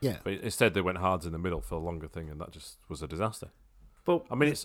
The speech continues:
Speaker 2: it's all very well being Captain Hindsight, but even when you're watching it, you think, "That's weird."
Speaker 1: Yeah.
Speaker 3: Yeah. Because Sainz did medium, medium, soft.
Speaker 1: Mm-hmm.
Speaker 3: He had to do, a, obviously, a longer medium and a longer soft stint than he wanted,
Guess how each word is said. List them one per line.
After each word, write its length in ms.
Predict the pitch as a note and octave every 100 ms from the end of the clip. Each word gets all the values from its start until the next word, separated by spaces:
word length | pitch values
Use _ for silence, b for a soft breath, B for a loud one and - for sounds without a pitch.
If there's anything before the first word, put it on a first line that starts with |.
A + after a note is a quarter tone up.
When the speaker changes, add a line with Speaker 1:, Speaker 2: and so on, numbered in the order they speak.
| -
Speaker 2:
it's 140 | - F#3
all 80 | E3+
very 160 | E3
well 120 | D3
being 180 | C3 A2+
Captain 320 | C3 - A2
Hindsight, 500 | G2+ B2+ A#2+ F2+ D#2
but 180 | G#2+ - _ C3+
even 200 | C3+ C3
when 100 | A#2+
you're 100 | G2+
watching 300 | D#3 - C3
it, 100 | G2
you 80 |
think, 140 | F#2 F#2
"That's 180 | G2 -
weird." 220 | D2+ D2 _ _ _ - - - -
Speaker 1:
Yeah. 80 | -
Speaker 3:
Yeah. 200 | D3 G2+ - - - _ _ _ _ _ -
Because 320 | D3+ - C#3+
Sainz 480 | - D#3 F3 D#3+ G2+
did 260 | A#2+ G#2+ - -
medium, 320 | B2 A#2 A#2 G#2+
medium, 280 | G#2+ G2+
soft. 540 | F#2+ A#2 G#2+ A2 - - _ _ _ -
Speaker 1:
Mm-hmm. 200 | A2+ C3+ D#3+ - _
Speaker 3:
He 100 | -
had 120 | C3+ B2
to 80 | A#2
do, 240 | A#2+ A2
a, 60 | G#2+ _ _ _ _ _ -
obviously, 300 | B2+ G#2+ A2
a 40 | G#2
longer 280 | A2 A2
medium 320 | G#2 A2 G#2+ G#2
and 80 |
a 20 | G#2
longer 240 | G2 G#2
soft 280 | - A#2+ B2
stint 200 | - A2+
than 100 | A2
he 80 | G#2+
wanted, 460 | G#2+ C3+ B2 G#2+